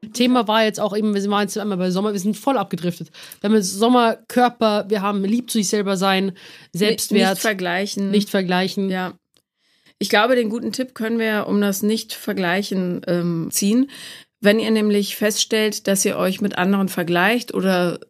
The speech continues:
Speaker 2: so Gedanken habt wie, „Ach, ich wünschte, ich könnte auch X Y“, wisset,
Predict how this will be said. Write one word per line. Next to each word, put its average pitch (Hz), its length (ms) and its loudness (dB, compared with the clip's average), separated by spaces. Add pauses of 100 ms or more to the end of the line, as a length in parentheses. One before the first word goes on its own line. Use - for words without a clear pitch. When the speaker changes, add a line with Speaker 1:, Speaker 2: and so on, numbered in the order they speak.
(100)
Speaker 2:
so 185 200 -4
Gedanken 190 460 0
habt 190 180 -6
wie, 208 140 0
„Ach, 196 220 -2
ich - 180 -8
wünschte, 208 300 0
ich 175 100 -6
könnte 190 300 -2
auch 214 400 -2
X 196 180 -2
Y“, 240 640 2 (880)
wisset, 247 760 0